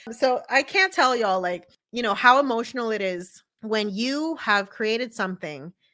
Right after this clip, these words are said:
that people are willing to pay you for. That shit hits different, honestly. It does not hit the same as a paycheck because, you know, like, everything, every moment, every sacrifice, every struggle, every doubt that you went through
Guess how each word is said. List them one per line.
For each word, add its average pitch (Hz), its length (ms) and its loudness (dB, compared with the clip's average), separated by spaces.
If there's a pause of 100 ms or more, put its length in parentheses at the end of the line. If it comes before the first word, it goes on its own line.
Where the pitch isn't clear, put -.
(280)
that 196 180 2
people 247 240 -2
are 247 100 2
willing 202 280 -2
to 208 60 -6
pay 196 140 -10
you 208 200 -10
for. 294 440 2 (340)
That 247 140 2
shit 311 220 -2
hits 330 200 -4
different, 185 600 -8
honestly. 190 560 -6
It 233 100 0
does 262 220 0
not 202 240 6
hit 214 140 -2
the 226 80 -6
same 214 300 -2
as 196 180 -4
a 196 60 -6
paycheck 165 600 -8 (180)
because, 240 240 0
you 269 140 0
know, 294 240 2
like, 233 320 2 (140)
everything, 294 760 0
every 240 280 0
moment, 247 600 -2
every 220 180 -4
sacrifice, 233 880 0
every 208 220 -4
struggle, 220 540 -2
every 208 300 -6
doubt 196 520 2
that 185 120 -4
you 214 240 -4
went 233 380 -2
through 180 280 -4